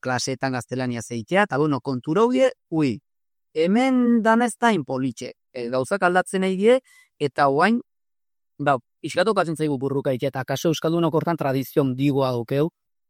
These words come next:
eta, eta bueno, aurrelanketa hori guk egin da daukeu. Gero beste bat, euskaldunok oso ohituta garena baita ere, bueno, gure egoera soziolinguistikoagatik da, heldun euskalduntzen. A E K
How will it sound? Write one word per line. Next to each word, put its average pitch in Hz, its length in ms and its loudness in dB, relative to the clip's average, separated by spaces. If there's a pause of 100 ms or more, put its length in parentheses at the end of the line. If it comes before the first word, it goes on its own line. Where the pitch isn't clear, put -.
(200)
eta, 123 680 -4
eta - 200 -4
bueno, 147 180 2
aurrelanketa 151 560 2
hori 151 240 2 (480)
guk 151 260 -2
egin 139 140 2
da 139 160 0
daukeu. 110 380 -4 (380)
Gero 151 320 6
beste 170 240 0
bat, 165 220 4 (180)
euskaldunok 143 480 0
oso 147 140 0
ohituta 143 300 0
garena 143 340 0
baita 139 240 0
ere, 147 160 0 (200)
bueno, 120 280 -8 (180)
gure 127 380 0 (100)
egoera 131 340 0
soziolinguistikoagatik 139 1080 -2
da, 180 80 4 (340)
heldun 156 380 4
euskalduntzen. 135 760 -2 (340)
A 139 220 2
E 180 160 4
K 151 160 0